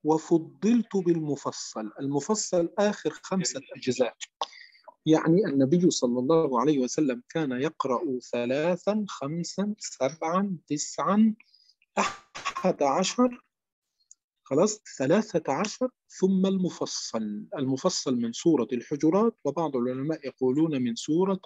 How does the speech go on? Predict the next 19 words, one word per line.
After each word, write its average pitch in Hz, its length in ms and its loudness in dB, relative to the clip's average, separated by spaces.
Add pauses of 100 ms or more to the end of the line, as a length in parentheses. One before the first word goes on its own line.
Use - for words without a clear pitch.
قاف. 107 460 -4 (800)
إذن 208 260 10
النبي 190 460 8
صلى 170 300 2
الله 143 380 4
عليه 160 200 2
وسلم 139 640 0
لم 185 260 4
يكن 160 380 0
يقرأ 143 520 -4
القرآن 165 640 -2
في 156 140 -6
يوم 131 420 0
واحد، 220 420 0 (1900)
إذن 175 240 4
هو 202 200 4
قسمه 165 960 -4
على 156 200 -4
أقسام. - 560 -8